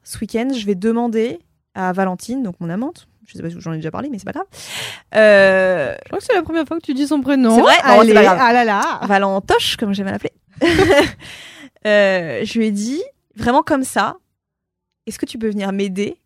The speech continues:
Speaker 1: chez moi ? Parce que là, j'arrive plus à faire le ménage. » Et, fun fact, elle a dit oui.
Speaker 2: Oh.
Speaker 1: Et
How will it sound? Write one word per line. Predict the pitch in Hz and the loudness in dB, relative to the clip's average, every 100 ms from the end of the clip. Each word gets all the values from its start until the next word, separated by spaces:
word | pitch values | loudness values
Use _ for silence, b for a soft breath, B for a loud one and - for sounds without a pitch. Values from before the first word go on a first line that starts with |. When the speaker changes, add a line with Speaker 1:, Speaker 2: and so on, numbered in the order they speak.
| _ _ | _ _
Speaker 1:
chez | - 196 | -12 -8
moi ? | 180 - 294 | -6 -8 -8
Parce | 202 196 | -12 -12
que | - 202 254 339 _ _ _ _ - | -8 -6 -6 -10 _ _ _ _ -6
là, | 214 | -4
j'arrive | 240 - - | -4 -6 -6
plus | 214 | -8
à | |
faire | 214 | -6
le | 196 | -10
ménage. » | 185 - _ _ _ _ _ _ B B B B B B _ _ | -10 -14 _ _ _ _ _ _ B B B B B B _ _
Et, | 254 254 480 _ _ _ _ _ _ | 2 2 0 _ _ _ _ _ _
fun | 208 | -8
fact, | 196 220 - - | -4 -6 -8 -16
elle | - 254 | -12 -10
a | |
dit | 220 | -10
oui. | 208 302 _ _ _ - | -10 -14 _ _ _ -12
Speaker 2:
Oh. | 240 | -8
Speaker 1:
Et | 233 | -6